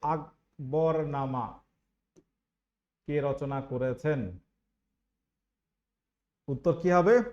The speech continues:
আকবর নামা উত্তর কি হবে? আবুল ফজল। ওকে, অনেকেই তোমরা সঠিক উত্তর দিয়েছ। আবুল ফজল,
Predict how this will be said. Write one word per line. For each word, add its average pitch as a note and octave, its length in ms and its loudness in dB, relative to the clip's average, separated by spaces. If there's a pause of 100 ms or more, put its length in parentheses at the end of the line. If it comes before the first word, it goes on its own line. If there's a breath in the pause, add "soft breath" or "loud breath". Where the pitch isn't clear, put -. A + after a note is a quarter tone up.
(380)
আকবর C#3 320 0
নামা E3+ 260 -2
উত্তর F3 280 -2
কি F3 80 -4
হবে? F#3 280 -4
আবুল E3 440 0
ফজল। A#2 380 -4 (680)
ওকে, E3 320 -2 (440)
অনেকেই C#3 300 -6
তোমরা D3+ 440 -6 (440)
সঠিক A#2+ 240 -8
উত্তর C#3+ 220 -8
দিয়েছ। A2 360 -8 (1000)
আবুল D3 440 -2
ফজল, A2+ 460 -8